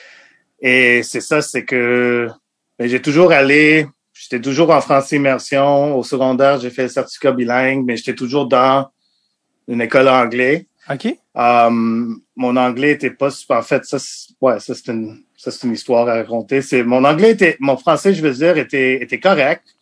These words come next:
Speaker 1: mais pas au point où je serais confortable de faire ça, par exemple, ou faire des entrevues avec des joueurs en français, ou faire, tu sais,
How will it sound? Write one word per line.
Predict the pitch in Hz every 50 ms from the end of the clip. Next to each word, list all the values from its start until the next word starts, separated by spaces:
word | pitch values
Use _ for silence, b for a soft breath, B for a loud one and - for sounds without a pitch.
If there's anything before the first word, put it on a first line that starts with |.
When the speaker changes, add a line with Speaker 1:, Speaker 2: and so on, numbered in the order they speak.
| _ _ _ _ _ _ _ _ _ _ _ _ _ _ _ _ -
Speaker 1:
mais | 131 131
pas | - 190 208
au | 202 170
point | 156 - 160 175 175 185 185 -
où | 139 151 156 160 156
je | 151 -
serais | - - 139
confortable | - 151 139 139 151 131 - 160 151 151
de | 151 139
faire | - 135 120 -
ça, | - - 123 101 - _
par | 123 113 117
exemple, | 113 107 110 110 101 101 -
ou | - 117
faire | - - 139 139
des | 131 131 120
entrevues | 135 131 127 - 135 117 123 139
avec | 139 127 131 123
des | 123 123
joueurs | 113 123 135 139 135 117
en | 117 113
français, | - - 120 110 101 - - 110
ou | 104 104
faire, | - - 135 135 127 -
tu | - - 139 139 139
sais, | 131